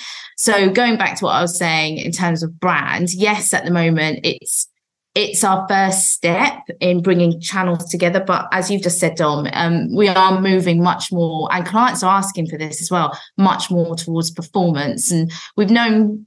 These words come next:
whether it's, um, whatever sort of industry insight there is, lots of Binet and Field and other sorts of industry insight that tells us that we know that brand-led channels do have a strong,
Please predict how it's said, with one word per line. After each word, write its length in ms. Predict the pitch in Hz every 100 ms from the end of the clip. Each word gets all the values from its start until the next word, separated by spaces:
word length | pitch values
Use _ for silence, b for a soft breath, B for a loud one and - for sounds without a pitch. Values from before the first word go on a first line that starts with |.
| -
whether 220 | 160 156
it's, 200 | - -
um, 400 | 160 160 160 165 151 -
whatever 540 | 165 190 196 185 160 156
sort 260 | - -
of 60 | 165
industry 360 | 170 165 -
insight 360 | 160 160 156 147
there 120 | 151
is, 180 | 147 151
lots 140 | -
of 80 | -
Binet 200 | 170 165
and 120 | 165
Field 400 | 165 147 151 156
and 200 | 151 151 156
other 320 | - 175 165
sorts 340 | 165 165 -
of 140 | 160 - - -
industry 400 | 175 170 165 170
insight 280 | 165 151
that 160 | 151 -
tells 520 | - - 214 214 190
us 200 | 160 160
that 280 | - 165 -
we 200 | 202 208
know 480 | 208 170 147 135 185 190 B B B B
that 340 | 180 180 - 175 -
brand-led 1700 | 190 202 196 196 190 185 - - _ _ _ _ _ 190 190 175 170 -
channels 520 | - 196 175 151 147
do 300 | - 185 170
have 280 | 175 170 165
a 60 |
strong, 640 | 165 - - 185 165 165